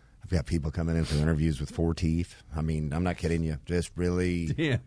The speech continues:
Speaker 2: come on.
Speaker 1: No, it, I mean, it, not only do they stiff you, two out of every three just don't
Speaker 2: Mm-hmm.
Speaker 1: show up.
Speaker 2: Yeah.
Speaker 1: I mean, when they go to start, they don't show up for the first day.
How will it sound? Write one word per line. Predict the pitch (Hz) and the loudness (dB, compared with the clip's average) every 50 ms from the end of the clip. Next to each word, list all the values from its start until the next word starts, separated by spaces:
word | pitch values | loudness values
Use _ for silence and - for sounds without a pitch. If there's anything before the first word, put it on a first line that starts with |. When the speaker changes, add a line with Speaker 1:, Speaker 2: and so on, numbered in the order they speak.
| - - - | -12 -8 -2
Speaker 2:
come | 143 139 127 131 | 0 2 4 2
on. | 123 - 98 - - - | 2 0 0 -4 -4 -4
Speaker 1:
No, | - 92 107 107 110 107 101 90 | -2 0 4 4 6 6 6 4
it, | 92 98 92 - 95 | 4 2 0 0 0
I | 92 95 | 0 2
mean, | 90 90 87 85 85 85 80 90 | 2 2 2 2 0 -2 -4 -4
it, | 90 95 92 107 107 104 | -4 -4 -4 -6 -4 -2
not | 104 101 104 | 0 2 4
only | 107 107 110 107 104 | 4 4 4 2 2
do | 95 98 98 | 2 0 0
they | 90 92 87 85 80 71 - - - - | 0 0 0 -2 -2 -6 -10 -16 -20 -12
stiff | - - - 127 127 127 - 85 | -8 -2 2 2 2 2 2 -4
you, | 82 78 - - - | -4 -4 -6 -10 -6
two | - 113 104 | -2 0 0
out | 92 87 | 2 2
of | 87 87 | 0 0
every | 85 87 85 | -2 -2 -4
three | - 98 110 104 | -4 -2 -4 -2
just | 85 82 87 76 | -2 -4 -6 -4
don't | - 90 - | -2 -2 0
Speaker 2:
Mm-hmm. | 92 107 | 0 0
Speaker 1:
show | 110 - 82 80 80 | -2 -2 -4 -2 0
up. | 95 110 101 85 - - - - | 0 0 0 -2 -4 -10 -18 -14
Speaker 2:
Yeah. | 135 107 101 104 - - - | -12 -10 -10 -10 -12 -8 -6
Speaker 1:
I | 85 90 | -4 -2
mean, | 82 90 87 87 85 82 | 0 0 0 0 0 0
when | 85 90 87 | -2 -2 -2
they | 87 85 82 | -2 -2 -2
go | 78 85 82 | -2 -2 -2
to | 80 78 | -2 -4
start, | - - - 123 127 127 - - - | -6 -2 2 2 2 2 2 0 -4
they | 90 82 | -4 -2
don't | 87 87 - | -2 -4 -6
show | - - 92 90 | -4 -4 -4 -4
up | - - - | -4 -4 -6
for | 90 | -6
the | 85 80 | -6 -6
first | - 92 90 85 - - | -4 -4 -6 -6 -6 -6
day. | - 90 87 85 80 76 71 65 | -4 -2 0 0 -2 -2 -4 -8